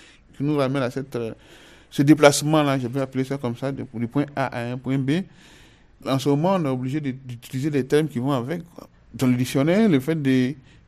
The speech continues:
quitter son pays, on dit que tu as, tu as migré, tu as, tu es parti d'un point A à un point B. Bon, pour ceux qui ont plus de vocabulaire, ils vont, ils auront tendance à utiliser ce mot-là. Mais ceux qui n'ont pas ce vocabulaire, ils vont rester toujours dans les mêmes mots, euh,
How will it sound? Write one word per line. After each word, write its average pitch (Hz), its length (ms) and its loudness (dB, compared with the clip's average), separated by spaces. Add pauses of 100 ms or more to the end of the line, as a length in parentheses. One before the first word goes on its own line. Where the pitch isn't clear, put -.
quitter 139 280 2
son 143 180 0
pays, 165 480 0 (800)
on 90 100 -10
dit 165 200 -8
que - 60 -18
tu 131 80 0
as, 117 180 -2
tu 123 140 -8
as 131 60 2
migré, 165 380 4
tu 151 100 -6
as, 107 40 0
tu 127 320 -4
es 85 40 -4
parti 113 340 -2
d'un 151 160 2
point 151 280 0
A 160 100 4
à 139 160 2
un 147 80 2
point 170 180 -2
B. 143 120 -4 (1120)
Bon, 117 200 -2
pour 139 180 -4
ceux 208 140 2
qui 190 120 2
ont 147 60 4
plus 190 180 2
de 139 80 4
vocabulaire, 151 600 4
ils 147 60 2
vont, 156 240 0
ils 127 200 0
auront 151 180 6
tendance 151 480 2
à 123 80 2
utiliser 127 400 0
ce 135 140 -4
mot-là. 123 460 0
Mais 104 140 -6
ceux 170 180 4
qui 170 140 -6
n'ont 127 220 0
pas 180 240 4
ce 156 140 -8
vocabulaire, 127 580 0
ils 131 80 0
vont 139 140 0
rester 135 300 -2
toujours 147 340 -2
dans 123 120 -6
les 123 160 -2
mêmes 135 260 -2
mots, 151 360 0
euh, 123 360 -2